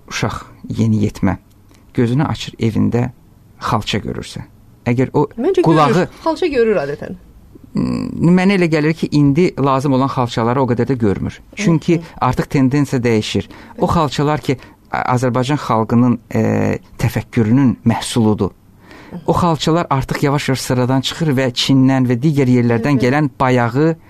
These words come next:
Speaker 1: e, çox s-, e, sintetik xalçalar məhsul bunun yerini tutur.
Speaker 2: Hı hı.
Speaker 1: Bilirsiniz, şəxsən məsələn mən özümdən nümunə, ö-, özüm həmişə
Speaker 2: Bəli.
Speaker 1: yadıma gəlirəm, özüm özümün yadıma gəlirəm. Mən uşaq, bizim bir xalça var idi evdə, indi də var.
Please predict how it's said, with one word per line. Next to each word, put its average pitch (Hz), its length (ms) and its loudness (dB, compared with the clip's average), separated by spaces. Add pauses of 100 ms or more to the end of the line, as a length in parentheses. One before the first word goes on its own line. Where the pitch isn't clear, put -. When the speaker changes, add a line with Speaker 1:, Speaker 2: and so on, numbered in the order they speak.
(400)
Speaker 1:
e, 117 220 2
çox - 380 -2
s-, - 360 -8
e, 60 1000 -4 (220)
sintetik 147 480 2
xalçalar 127 640 0
məhsul 135 440 0
bunun 135 140 4
yerini 127 380 2
tutur. - 320 -12 (220)
Speaker 2:
Hı - 60 -12
hı. 196 60 -12 (540)
Speaker 1:
Bilirsiniz, 151 220 -2 (120)
şəxsən 175 300 0
məsələn 165 300 0
mən - 100 -2
özümdən 151 400 2
nümunə, 110 300 2 (380)
ö-, - 220 -2
özüm 151 260 4
həmişə 117 280 0 (1000)
Speaker 2:
Bəli. 185 120 -10 (100)
Speaker 1:
yadıma 117 420 2
gəlirəm, 123 360 0
özüm 123 280 2
özümün 117 300 2
yadıma 104 300 2
gəlirəm. 107 340 -4 (360)
Mən 175 200 0
uşaq, 139 240 -6 (160)
bizim 151 240 -2
bir 143 80 -2
xalça 135 360 -2
var 120 140 0
idi 120 180 -2
evdə, 127 320 0
indi 143 200 0
də 107 160 -2
var. 104 160 -2